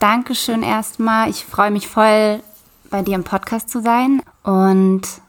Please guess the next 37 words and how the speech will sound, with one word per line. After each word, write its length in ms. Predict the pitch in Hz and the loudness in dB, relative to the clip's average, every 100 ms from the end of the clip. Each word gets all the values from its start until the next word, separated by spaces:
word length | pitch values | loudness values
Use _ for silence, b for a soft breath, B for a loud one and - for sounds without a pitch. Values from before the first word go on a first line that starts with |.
| _ _ _ _ | _ _ _ _
ich 120 | - | -20
gehe 140 | - 190 | -10 -8
erstmal 260 | 185 - | -6 -6
auf 80 | 180 | -6
die 80 | - | -4
erste 320 | - 190 - | -2 -2 -4
Frage 360 | - 262 254 254 | -4 0 0 0
ein, 200 | 262 269 | 0 0
ne? 180 | 240 330 | 2 0
<laughs> 1600 | 247 330 - 269 320 226 302 262 254 - - - - - - | 0 -6 -4 4 4 6 4 4 2 2 -2 -2 -2 -4 -6
Wer 180 | 226 226 | 0 2
ich 120 | 214 | 0
bin, 360 | - 277 339 349 | -2 2 4 4
genau, 200 | 277 233 | 4 2
du 40 | 226 | 2
hast 120 | 233 | -2
mich 100 | 233 | -2
ja 100 | 233 | -2
schon 140 | 240 | -2
kurz 160 | 226 226 | -4 -8
vorgestellt. 640 | 240 254 254 294 233 233 | -4 -4 -4 -4 -2 -2
Ja, 140 | 233 226 | -2 -4
ich 80 | 202 | -4
bin 140 | - | -6
Anna-Sophie. 640 | 190 202 220 - 285 269 | -6 -6 -8 0 2 2
Ähm, 380 | - 214 214 220 B B B B B _ | 2 2 0 -4 B B B B B _
ich 260 | 196 - 202 | -18 -10 0
wohne 720 | 214 220 214 208 202 196 196 | 2 4 4 4 4 2 0
gerade 360 | 190 196 196 | 2 2 2
in 140 | 196 185 | 0 2
Marburg 720 | 190 214 254 285 302 311 311 - _ _ _ _ _ _ _ - - | 4 4 2 2 4 4 -2 -20 _ _ _ _ _ _ _ -20 -2
und 360 | 202 190 190 | 2 4 2
hab 240 | - - - | 0 -6 0
da 440 | 196 185 185 185 - | 2 4 4 2 -2
Ende 200 | 202 180 | -4 -2
letzten 320 | 180 175 - | -2 -6 -4
Jahres 580 | 175 180 175 180 175 - | -4 -4 -4 -6 -8 -12